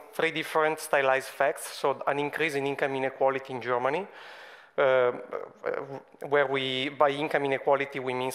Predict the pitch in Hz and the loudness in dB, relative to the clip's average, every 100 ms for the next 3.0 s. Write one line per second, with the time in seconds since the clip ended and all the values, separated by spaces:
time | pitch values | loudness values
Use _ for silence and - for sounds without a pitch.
0 | - 127 123 127 139 127 127 127 131 - | -2 -4 -4 -4 -4 -2 -2 -2 -2 0
1 | 127 120 - - - 123 - - - 117 | -2 -2 -12 -8 -4 -4 -4 -6 -6 -6
2 | - 117 120 127 - 117 - 131 147 | -6 -8 -6 -6 -6 -10 -4 -2 0